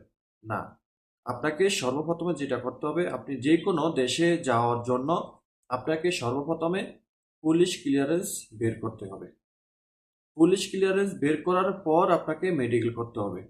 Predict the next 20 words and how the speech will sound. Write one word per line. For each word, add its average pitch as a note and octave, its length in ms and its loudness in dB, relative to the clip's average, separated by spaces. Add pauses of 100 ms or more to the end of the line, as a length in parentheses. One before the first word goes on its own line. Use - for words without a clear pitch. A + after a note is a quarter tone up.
(360)
মেডিকেল F3 500 4
এবং E3 400 0
পুলিশ D#3+ 280 2
ক্লিয়ারেন্স F#3+ 560 -2
আপনি F3+ 320 -4
অ্যাম্বাসিতে C#3 560 -2
জমা F#3 240 -2
দিবেন G3+ 260 -2 (340)
পাসপোর্টের E3 460 -4
সাথে, F#3 340 -6 (640)
তারপর C#3+ 420 2
আপনার C#3 360 2 (520)
ভিসার D#3+ 520 -2 (280)
বাকি B2 420 -2
আনুষঙ্গিক C3+ 600 -6
কাজ F3 320 -2 (340)
চালু D3+ 280 4
হবে। G#2 240 -4 (760)
এরপরে F#3+ 480 4
আপনার G3+ 280 0